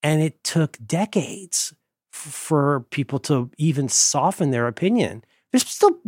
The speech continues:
people out there joining Mensa, I guess, to meet girls. I don't know. And again, I might, I might sound like a sourpuss here, but that kind of stuff,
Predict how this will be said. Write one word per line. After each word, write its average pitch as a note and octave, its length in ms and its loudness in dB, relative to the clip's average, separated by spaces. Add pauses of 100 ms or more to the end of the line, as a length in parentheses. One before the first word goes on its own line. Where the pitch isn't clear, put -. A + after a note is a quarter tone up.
(180)
people D#3+ 340 2
out B2+ 160 2
there B2+ 120 -2
joining A#2+ 360 2
Mensa, G#2+ 440 0
I A2 100 0
guess, A2+ 280 -4
to B2 120 -2
meet G#2+ 280 -4
girls. G2+ 540 0 (440)
I A2 120 0
don't A2 220 2
know. G#2+ 360 -2 (460)
And E3 200 0
again, D3 260 2
I A#2 60 0
might, C#3 200 -2
I D3+ 60 2
might E3+ 180 2
sound F#3+ 160 0
like D3 100 0
a - 20 -2
sourpuss B2+ 540 0
here, F#3 180 2
but D3+ 180 -2
that F#3+ 160 0
kind C#4+ 180 0
of C4+ 60 0
stuff, - 480 -2